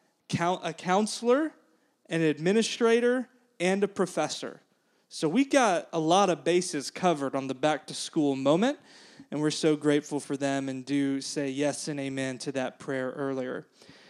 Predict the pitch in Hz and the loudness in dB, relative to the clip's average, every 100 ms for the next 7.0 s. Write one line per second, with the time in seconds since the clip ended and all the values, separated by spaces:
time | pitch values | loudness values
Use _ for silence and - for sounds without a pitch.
0 | - - 233 190 - - _ _ 170 208 | -20 4 6 6 4 -12 _ _ -2 0
1 | - 170 202 208 208 202 _ _ _ - | 0 2 4 4 2 -2 _ _ _ -6
2 | 190 180 185 190 190 - 175 165 180 180 | -4 4 4 6 2 2 -2 0 0 0
3 | - - 175 175 151 - 170 - 247 254 | -2 0 0 2 -2 0 0 0 0 2
4 | 247 202 196 190 185 180 180 170 156 160 | 2 0 0 2 2 2 0 -4 -2 -2
5 | 135 160 190 208 214 - 190 185 - 185 | -2 2 4 4 2 2 2 2 0 0
6 | 151 160 156 160 160 151 139 139 135 - | 0 -4 -2 0 0 -2 -2 -2 -2 -6